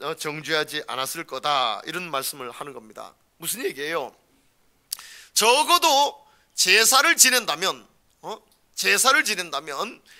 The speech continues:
그 마음속에 제대로 된 제사를 지내는 사람이라면 그 마음속에 자비심이 있어야 된다. 자비심이. 긍휼히 여기는 마음이 있어야 되겠다. 불쌍히 여기는 마음이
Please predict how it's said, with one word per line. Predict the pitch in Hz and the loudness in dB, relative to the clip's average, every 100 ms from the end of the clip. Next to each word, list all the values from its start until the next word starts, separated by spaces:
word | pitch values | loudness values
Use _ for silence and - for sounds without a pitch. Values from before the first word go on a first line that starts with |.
| _ _ | _ _
그 | - | 0
마음속에 | 339 370 302 320 320 - 269 220 240 220 147 - | 2 4 4 4 4 0 0 0 0 0 -2 -8
제대로 | - 202 262 320 349 | -6 2 4 4 4
된 | 359 339 | 2 4
제사를 | 285 277 277 294 269 | 4 6 4 4 2
지내는 | 254 262 254 | 0 -2 -2
사람이라면 | 233 202 202 190 180 254 311 - _ _ - | 0 0 0 0 -2 -2 -4 -8 _ _ -12
그 | - | -10
마음속에 | 302 214 220 220 202 180 175 135 | -6 -2 -2 -4 -10 -10 -10 -10
자비심이 | - - 151 196 233 - 240 254 | -8 -8 -8 -6 -4 -4 -4 -10
있어야 | 202 - - - | -8 -8 -10 -16
된다. | 110 87 _ _ _ | -20 -20 _ _ _
자비심이. | - 123 139 - 131 101 _ _ _ - | -18 -18 -12 -12 -12 -20 _ _ _ -6
긍휼히 | 302 339 339 320 | -4 0 2 4
여기는 | 277 277 262 | 4 2 0
마음이 | 220 254 262 | 0 0 0
있어야 | 247 294 | -2 0
되겠다. | 208 151 - _ - _ _ | -2 -6 -12 _ -20 _ _
불쌍히 | 269 294 - 302 320 320 285 | -2 2 6 6 6 6 6
여기는 | 269 247 269 262 | 6 4 2 2
마음이 | 226 262 285 294 262 | 2 2 2 -2 -6